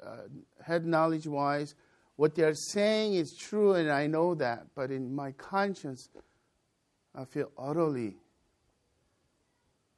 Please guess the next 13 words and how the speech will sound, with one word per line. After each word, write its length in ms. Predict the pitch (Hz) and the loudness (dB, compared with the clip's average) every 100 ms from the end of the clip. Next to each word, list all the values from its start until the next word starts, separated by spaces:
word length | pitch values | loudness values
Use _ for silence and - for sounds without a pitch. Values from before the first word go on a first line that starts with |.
| _ _ _ _ _ _ _ _ | _ _ _ _ _ _ _ _
violated. 520 | 120 120 117 98 90 71 _ _ _ _ _ _ _ _ _ _ _ _ _ _ _ _ _ _ _ _ _ _ _ _ _ _ | -6 -4 -4 -8 -12 -20 _ _ _ _ _ _ _ _ _ _ _ _ _ _ _ _ _ _ _ _ _ _ _ _ _ _
So 120 | - | 2
in 160 | 165 170 | 6 8
that 200 | 180 190 | 8 6
sense, 600 | - 196 214 202 - - _ _ _ _ _ 294 _ _ _ _ _ _ _ _ 123 | 2 2 4 2 -6 -18 _ _ _ _ _ _ _ _ _ _ _ _ _ _ -8
knowledge 720 | 139 160 170 165 156 - _ _ _ _ - | -2 2 4 4 2 -10 _ _ _ _ -6
puffs 360 | 165 151 - | -6 -6 -6
up, 220 | 151 135 _ _ _ _ _ _ _ _ _ - | -6 -8 _ _ _ _ _ _ _ _ _ -14
Paul 180 | 120 | -12
said, 320 | 117 - 113 - _ _ _ _ _ _ - | -10 -12 -12 -14 _ _ _ _ _ _ -14
but 160 | 131 | -8
the 80 | 131 | -6
love, 560 | 127 131 143 139 131 | -4 0 0 0 -4